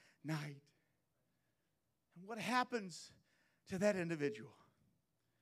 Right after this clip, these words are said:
He shall be like a tree planted by rivers of water.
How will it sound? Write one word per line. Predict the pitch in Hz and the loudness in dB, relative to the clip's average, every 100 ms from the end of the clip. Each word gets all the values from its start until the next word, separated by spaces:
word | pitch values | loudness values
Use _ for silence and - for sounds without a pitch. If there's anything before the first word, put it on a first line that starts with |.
| _ _ _ _ _ | _ _ _ _ _
He | - 233 | 0 2
shall | - 247 | 2 0
be | 220 175 269 302 285 226 - - _ _ _ _ - | 0 4 6 6 6 2 -4 -16 _ _ _ _ -6
like | 233 233 | -6 -6
a | |
tree | - - - 220 208 151 104 - _ _ _ _ _ _ _ _ _ - | -10 -8 -8 -8 -10 -12 -18 -20 _ _ _ _ _ _ _ _ _ 6
planted | - 277 370 403 403 359 - 285 151 - _ - _ _ _ | 6 10 10 12 10 6 0 0 0 -8 _ -20 _ _ _
by | 254 240 | 4 4
rivers | 202 214 330 330 240 | 6 6 6 6 4
of | 220 165 | -2 -4
water. | 175 180 165 - | -6 -6 -8 -10